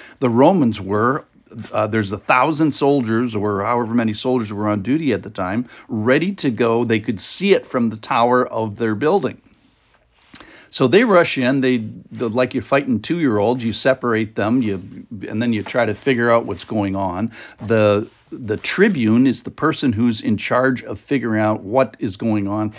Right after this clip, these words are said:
He can't figure it out, so he arrests Paul and brings him into the, uh, uh, fortress of Antonia.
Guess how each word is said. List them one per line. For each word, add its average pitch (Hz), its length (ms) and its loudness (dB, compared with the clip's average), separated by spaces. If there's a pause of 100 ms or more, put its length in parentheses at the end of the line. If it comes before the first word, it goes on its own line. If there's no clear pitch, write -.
He 196 180 2
can't 131 300 2
figure 101 380 -4
it 101 80 -2
out, 101 240 0 (160)
so 123 160 -4
he 165 220 0
arrests 120 600 -2
Paul 107 460 0 (180)
and 104 160 -4
brings 123 360 2
him 120 120 4
into 107 260 0
the, 101 240 -2 (420)
uh, 98 380 0 (220)
uh, 101 180 -4
fortress 120 440 0
of 113 140 0
Antonia. 104 680 -2